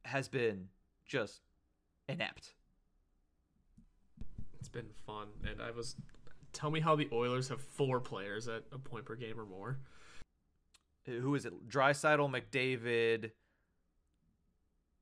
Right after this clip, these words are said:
Speaker 1: Hyman?
Speaker 2: The Nuge and Puljujarvi.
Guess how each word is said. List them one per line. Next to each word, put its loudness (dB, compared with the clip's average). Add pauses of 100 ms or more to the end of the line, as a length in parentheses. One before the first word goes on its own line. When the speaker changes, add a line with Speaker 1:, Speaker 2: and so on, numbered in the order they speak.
(600)
Speaker 1:
Hyman? -2 (480)
Speaker 2:
The 0
Nuge 4
and 2
Puljujarvi. 2